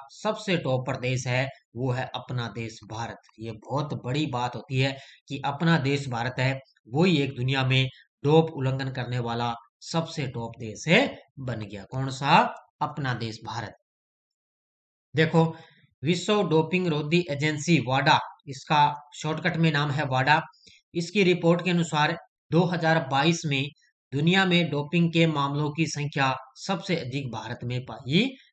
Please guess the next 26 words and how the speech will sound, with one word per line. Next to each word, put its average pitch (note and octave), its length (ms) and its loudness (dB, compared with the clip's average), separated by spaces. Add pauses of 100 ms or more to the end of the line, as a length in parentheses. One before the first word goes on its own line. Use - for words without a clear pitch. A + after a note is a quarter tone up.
(200)
गई A#2+ 180 -2
है, G#2+ 120 -10
यानी A2+ 160 -10
कि B2 140 -4
दुनिया B2 300 -4
के C#3+ 100 -6
अंदर C3 180 -2
डोपिंग C3 460 -2
के D#3 120 0
मामलों B2+ 400 -2
की B2+ 140 -4
संख्या B2 440 -4 (280)
सबसे E3 340 -2
अधिक B2 220 -4
भारत B2+ 320 -4
के C3+ 60 -6
अंदर A#2+ 160 -4
पाएगी। C3 540 -4 (500)
भारतीयों C3+ 480 2
के F#3+ 180 4
कुल F3 260 6
एकत्रित F3 720 0
नमूने D3+ 500 4 (500)
चार E3 280 6
हजार D#3 540 2
चौसठ, F#3 300 -2